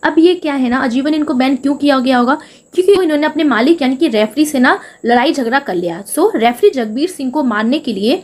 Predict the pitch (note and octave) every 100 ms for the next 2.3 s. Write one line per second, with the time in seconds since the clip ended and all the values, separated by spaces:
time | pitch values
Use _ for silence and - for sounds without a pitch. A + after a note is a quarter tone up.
0 | - A3+ A3 A3+ F#4 F4+ - F4 E4+ C4+
1 | D4 A3 A3+ C4+ A#3 A#3 C#4 F4 C4+ B3
2 | A#3 C4 C#4